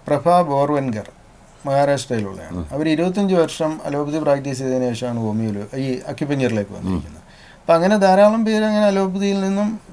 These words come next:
Speaker 1: ഏം, അക്യുപഞ്ചറിലേക്ക് വന്നിട്ടുണ്ട്. പക്ഷെ അവരാരും തന്നെയോ ചൈനീസ് മെഡിസിനിലോ മറ്റ്, ആ, ജപ്പാനീസ് അക്യുപഞ്ചർ ഉണ്ട്. ഡോക്ടർ ടാൻ എന്ന് പറഞ്ഞ ഫേമസ് ആളാണ്. അതുപോലെ തന്നെ ഞാൻ ഈ ഫിഫ്റ്റി ത്രീ തൊട്ടുള്ള, ആ, ടങ്, ഡോക്ടർ ടുങ് എന്നും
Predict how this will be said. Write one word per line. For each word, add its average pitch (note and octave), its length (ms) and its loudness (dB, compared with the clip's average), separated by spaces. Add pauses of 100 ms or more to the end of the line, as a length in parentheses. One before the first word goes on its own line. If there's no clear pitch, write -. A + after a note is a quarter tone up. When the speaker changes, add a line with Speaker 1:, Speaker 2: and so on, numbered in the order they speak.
(100)
Speaker 1:
ഏം, E3 640 -4
അക്യുപഞ്ചറിലേക്ക് F3 800 0
വന്നിട്ടുണ്ട്. C#3+ 480 0
പക്ഷെ - 340 -4
അവരാരും F#3 640 6
തന്നെയോ E3+ 340 0 (300)
ചൈനീസ് F3 420 -2
മെഡിസിനിലോ D#3+ 640 -2 (600)
മറ്റ്, D3+ 280 2
ആ, D#3 480 2
ജപ്പാനീസ് D#3+ 520 2
അക്യുപഞ്ചർ D3 460 -2
ഉണ്ട്. A#2 180 -2 (300)
ഡോക്ടർ D3 240 -6 (100)
ടാൻ D#3 260 6
എന്ന് D#3+ 160 -2
പറഞ്ഞ C#3 240 -2
ഫേമസ് B2+ 380 -4
ആളാണ്. G2+ 340 -8 (720)
അതുപോലെ D#3+ 300 2
തന്നെ E3 280 2
ഞാൻ D#3+ 260 2
ഈ E3 220 0
ഫിഫ്റ്റി D3+ 460 -2
ത്രീ F3+ 140 0
തൊട്ടുള്ള, E3 380 0
ആ, D#3 680 0 (160)
ടങ്, D3 560 2
ഡോക്ടർ D3 380 -4
ടുങ് E3 220 0
എന്നും F#3+ 340 0